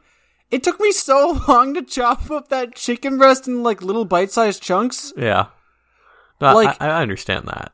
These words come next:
Speaker 2: but still.
Speaker 1: And then I was like, "Well, now I gotta figure out something to do with this other chicken breast." So I, like, debated what to do with it for a while,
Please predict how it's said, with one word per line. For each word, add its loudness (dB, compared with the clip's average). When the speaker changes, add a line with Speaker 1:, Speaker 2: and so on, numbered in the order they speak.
Speaker 2:
but -8
still. -6
Speaker 1:
And 2
then 0
I 2
was -2
like, 0
"Well, 0
now 2
I 0
gotta 0
figure -2
out -2
something -4
to -4
do -8
with -6
this -10
other -2
chicken -10
breast." -4
So -2
I, 0
like, -2
debated -2
what -4
to -14
do -4
with -2
it -20
for -6
a -4
while, 0